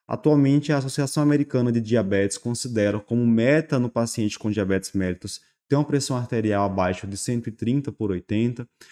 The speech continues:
Para isso, a gente poderia utilizar um inibidor da eca, um bloqueador de receptor de angiotensina, um diurético tiazídico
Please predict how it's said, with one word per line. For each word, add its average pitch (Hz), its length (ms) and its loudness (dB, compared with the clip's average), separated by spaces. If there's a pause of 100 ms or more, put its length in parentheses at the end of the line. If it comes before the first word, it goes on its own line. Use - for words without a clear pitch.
(220)
Para 139 240 4
isso, 156 260 2
a 147 40 0
gente 143 200 -2
poderia 120 320 2
utilizar 107 540 0
um 95 60 0
inibidor 98 360 0
da 87 200 -4
eca, 127 480 0 (260)
um 120 140 -2
bloqueador 120 560 0
de 139 80 0
receptor 113 580 -2
de 107 100 0
angiotensina, 101 920 -2 (300)
um 117 100 0
diurético 117 560 2
tiazídico 110 840 -2